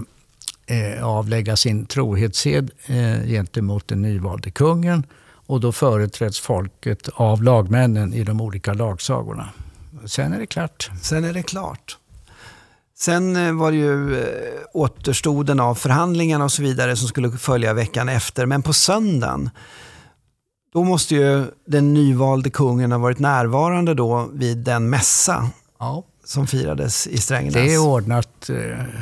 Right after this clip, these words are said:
Speaker 1: ordentligt. Så att man träffas ju, eh, innan mässan ska äga rum och så är det procession. Eh, både Klerker ifrån Strängnäs och sen är det kungen. Och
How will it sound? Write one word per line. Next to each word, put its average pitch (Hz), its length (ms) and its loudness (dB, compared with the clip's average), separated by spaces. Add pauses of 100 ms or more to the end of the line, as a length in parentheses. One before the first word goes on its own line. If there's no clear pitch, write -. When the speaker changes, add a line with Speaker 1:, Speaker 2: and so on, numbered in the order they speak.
Speaker 1:
ordentligt. 113 720 -2
Så - 180 -2
att 117 120 -2
man 117 160 2
träffas 139 600 0
ju, 160 240 2 (600)
eh, - 380 -8 (720)
innan 113 520 4
mässan 110 440 0
ska - 180 -6
äga 98 240 -2
rum 165 500 0
och 135 140 -2
så 117 360 -4
är 120 160 0
det 113 100 -2
procession. 139 1000 -2 (600)
Eh, 113 220 -8
både 107 380 -2
Klerker 120 540 0
ifrån 107 260 -2
Strängnäs 160 1120 0
och 123 220 -4
sen 120 300 -4
är 117 160 0
det 107 140 -2
kungen. 160 680 0 (500)
Och 123 440 0